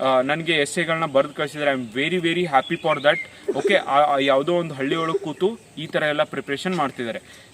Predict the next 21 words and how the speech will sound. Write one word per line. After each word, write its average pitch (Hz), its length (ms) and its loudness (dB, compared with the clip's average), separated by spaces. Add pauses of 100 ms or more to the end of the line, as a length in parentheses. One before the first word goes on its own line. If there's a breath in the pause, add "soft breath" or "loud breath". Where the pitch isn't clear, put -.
ಈ 196 120 0
ಒಂದು 208 460 -2 (360)
ಪೇಪರ್ 196 440 4
ಟೂ, - 200 -4 (480)
ಆ, 123 180 6
ಟೆಸ್ಟ್ 170 320 -2
ಸೀರೀಸ್ 180 240 2
ಏನಿರುತ್ತೆ, 165 460 0
even 170 280 -4 (260 loud breath)
ನಮ್ಮ 151 160 0 (100)
ಆ್ಯಪ್ 160 280 2
ಒಳಗೂ 165 260 0
ಕೂಡ 156 180 -4
ಇರುತ್ತೆ. 151 460 2 (320 loud breath)
And 190 120 4
ಆನ್‌ಲೈನ್ 196 500 2
ಕ್ಲಾಸ್ಗೆ 185 340 4
ಯಾರ್ಯಾರು 165 340 4
ಜಾಯಿನ್ 165 220 0
ಆಗೋರು 160 260 -2
ಇದ್ದೀರಿ, 170 300 -2